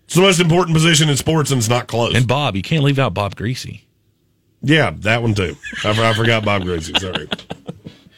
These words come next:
Speaker 2: Boss Man's listening, and he'll be very, very angry if you forget Bob Griese.
Speaker 1: I do. It wasn't intentional. I was, I was really just trying to prove a point.
Speaker 2: Oh, I get you.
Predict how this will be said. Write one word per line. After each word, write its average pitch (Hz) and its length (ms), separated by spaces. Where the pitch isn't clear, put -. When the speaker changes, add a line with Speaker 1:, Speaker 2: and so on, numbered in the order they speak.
Speaker 2:
Boss 143 340
Man's 110 260
listening, 107 320
and 92 80
he'll 98 120
be 98 120
very, 113 280
very 98 320
angry 90 280
if 85 140
you 90 80
forget 98 420
Bob 107 300
Griese. 98 300
Speaker 1:
I 107 200
do. 110 220
It 107 140
wasn't 101 220
intentional. 87 520
I 90 80
was, 82 180
I 98 80
was 87 160
really 98 160
just 85 160
trying 95 140
to 78 60
prove 90 180
a 69 40
point. 85 360
Speaker 2:
Oh, 139 160
I 101 100
get - 260
you. - 80